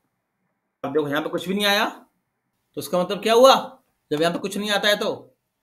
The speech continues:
सबको पता है ना, कंसोल में error देख लेते, देखते हैं जाके, या कुछ नहीं आएगा तो, है ना, तो console जाना पड़ता है। देखो क्या कह रहा, पढ़ो,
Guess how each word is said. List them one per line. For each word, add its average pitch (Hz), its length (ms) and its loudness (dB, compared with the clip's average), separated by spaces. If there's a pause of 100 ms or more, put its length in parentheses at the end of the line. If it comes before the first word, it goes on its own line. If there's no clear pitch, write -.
(760)
सबको - 260 -12
पता 180 200 0
है 208 60 0
ना, 277 100 -2
कंसोल 202 400 -6
में 220 100 0
error 214 120 0
देख 196 220 -4
लेते, 190 220 -10 (120)
देखते 170 260 -8
हैं 208 80 -8
जाके, 202 180 -2
या 214 80 -2
कुछ 208 200 -8
नहीं 208 120 -6
आएगा 208 180 -2
तो, 233 120 -8 (1500)
है 117 40 -18
ना, 156 140 -8 (640)
तो - 40 -18
console 175 380 -4
जाना 190 180 -2
पड़ता 214 280 0
है। 240 140 -6 (520)
देखो 101 180 -16 (640)
क्या 180 120 -4
कह 190 120 -4
रहा, 185 100 -4
पढ़ो, 185 420 -6